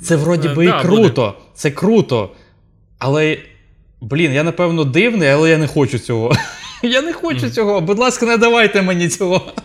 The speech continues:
Speaker 1: <laughs>
Speaker 2: Коротше, я б хотів би купити Діабло по якоїсь зні-, знижці, типу, п'ятдесят відсотків,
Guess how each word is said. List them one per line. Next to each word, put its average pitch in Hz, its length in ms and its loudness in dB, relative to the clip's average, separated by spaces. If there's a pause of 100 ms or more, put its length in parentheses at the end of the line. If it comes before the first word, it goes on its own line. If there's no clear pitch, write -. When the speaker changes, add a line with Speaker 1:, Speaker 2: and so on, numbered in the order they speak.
(220)
Speaker 1:
<laughs> - 400 -18
Speaker 2:
Коротше, 160 340 -4
я 175 80 -2
б 175 60 -16
хотів 160 320 -6
би 156 80 -4
купити 151 460 -6
Діабло 139 500 -2
по 135 240 -4
якоїсь 135 440 -4
зні-, 175 400 -4
знижці, 165 520 -6
типу, 101 480 -10 (100)
п'ятдесят 120 540 -4
відсотків, 110 520 -10